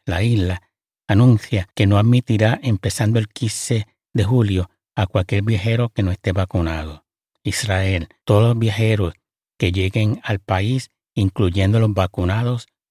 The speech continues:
deben guardar veinticuatro horas de cuarentena, mientras que los procedentes de dieciséis países en particular deberán guardar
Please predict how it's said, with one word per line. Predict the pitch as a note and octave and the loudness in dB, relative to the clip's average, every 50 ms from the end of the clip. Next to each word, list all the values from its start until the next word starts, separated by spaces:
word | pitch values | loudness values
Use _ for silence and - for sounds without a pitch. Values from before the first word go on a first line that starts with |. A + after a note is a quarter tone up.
| _ _ - | _ _ -6
deben | - G2 F#2 G#2 A2 A2 A2 | -2 -2 0 2 2 2 2
guardar | G2 F#2+ F#2 F#2+ F#2+ G#2 A2 | 2 2 0 0 0 0 0
veinticuatro | A2 A2+ G#2 G#2 G#2 - F#2 - - G2 F#2+ G2+ - - A2 G#2 | 0 0 0 0 0 -4 -8 -4 -2 -2 -2 -2 -2 -2 -2 0
horas | G#2+ A2+ A2+ | 0 0 0
de | G#2+ G2+ - | -2 -4 -4
cuarentena, | - G2 F#2+ F#2 F#2 F2+ - - - F2+ F2+ F2 E2 D#2 D2 - _ - | -4 -4 -4 -2 -4 -6 -6 -4 -4 -2 -2 -2 -4 -4 -8 -10 _ 0
mientras | A#2+ A#2 A#2 A2+ B2+ B2+ A#2+ - - G2+ F2+ - | 2 4 4 6 4 4 2 0 -2 -6 -6 -6
que | - - F#2 E2+ | -4 -6 -4 -4
los | E2+ D#2+ - _ _ _ | -4 -6 -8 _ _ _
procedentes | - - F#2 F2+ - - F2+ F2 F2+ G2+ G2+ A2 A2+ - - G#2 F2+ - _ _ _ _ _ _ _ - | -6 -4 -4 -4 -2 -2 -2 -2 0 0 0 0 -2 -2 -4 -6 -6 -6 _ _ _ _ _ _ _ -6
de | - G#2 F#2 | -2 0 0
dieciséis | F#2 G2 F2 - - G2 F2 - - G2+ G2 | 2 0 -2 -2 -4 -6 -4 -4 -4 -4 -4
países | - - G#2+ G2+ G#2 G#2+ A#2 - - A2+ G2+ - - _ - | -4 -4 -2 -2 -2 -2 -4 -4 -4 -4 -4 -4 -6 _ -4
en | - G#2 F#2 | -4 -2 -2
particular | - F#2+ F#2 - - G2 F#2 - G#2 G2 G#2 A2 G2+ F2+ - _ _ _ _ _ _ _ | 0 -2 -4 -2 -4 -6 -4 -2 0 0 2 2 0 0 -4 _ _ _ _ _ _ _
deberán | - G#2+ G2 F#2 G2 F2+ F#2 F2+ G2 G2 | -2 0 0 2 2 2 2 2 0 2
guardar | G#2+ G#2 G2+ G#2 F#2+ G2+ G#2 G#2 G#2 | 2 0 0 0 0 0 0 0 -2